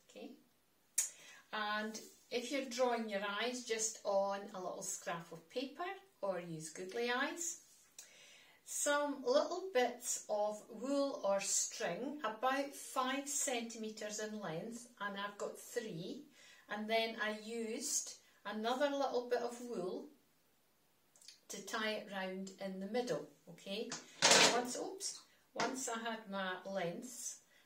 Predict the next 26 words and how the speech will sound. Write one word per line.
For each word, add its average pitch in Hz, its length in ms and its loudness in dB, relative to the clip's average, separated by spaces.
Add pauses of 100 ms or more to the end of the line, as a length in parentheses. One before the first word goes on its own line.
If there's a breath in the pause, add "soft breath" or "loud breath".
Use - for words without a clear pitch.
(140 loud breath)
I 190 160 -6
just 196 560 -6
took 214 260 -8
another 240 440 -2
little 170 340 -2
bit 190 220 -2 (560)
and 185 160 -10 (260)
tied 214 460 -4
that 170 300 -2 (480)
in 208 100 -8
a 196 80 -4
wee 185 180 -8
knot 175 300 -2
and 175 160 -10 (100)
cut - 140 -10
off - 380 -8 (480 loud breath)
the - 80 -4
long 180 280 -4
ends 170 380 -2
to 175 80 -6
hold 170 340 -8
it - 280 -6
together, 156 400 -10 (340)
okay? 220 220 -10 (960 loud breath)
You 233 220 -4 (100)
can 220 500 0